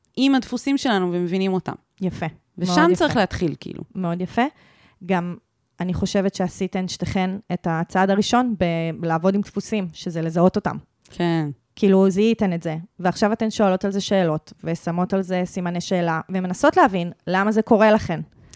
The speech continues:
Speaker 1: כן.
Speaker 2: שזה, אגב, זאת השאלה שרק לכן מותר לשאול.
Speaker 1: מהמם.
Speaker 2: חשוב להגיד. כאילו, יכול להיות שהייתן עושות את זה,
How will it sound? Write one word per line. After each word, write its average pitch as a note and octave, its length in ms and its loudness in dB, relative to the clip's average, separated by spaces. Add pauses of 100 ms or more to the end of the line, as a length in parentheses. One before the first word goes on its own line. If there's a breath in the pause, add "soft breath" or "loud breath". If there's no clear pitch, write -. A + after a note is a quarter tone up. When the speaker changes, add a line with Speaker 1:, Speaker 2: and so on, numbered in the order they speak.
Speaker 1:
כן. E3 180 -4 (200)
Speaker 2:
שזה, G#3 440 2 (100)
אגב, A#3 260 2 (120)
זאת A#3 220 4
השאלה G#3 500 4 (160)
שרק G#3 760 0
לכן G#3+ 280 0
מותר F#3 320 0
לשאול. E3+ 340 0 (480)
Speaker 1:
מהמם. F#3+ 360 4
Speaker 2:
חשוב A3 240 2
להגיד. E3 340 -4 (340 soft breath)
כאילו, F#3 380 2 (500 soft breath)
יכול A3+ 340 4
להיות A3+ 360 6 (100)
שהייתן G3+ 680 -2
עושות G3 360 -4
את B3 80 -2
זה, C4 140 2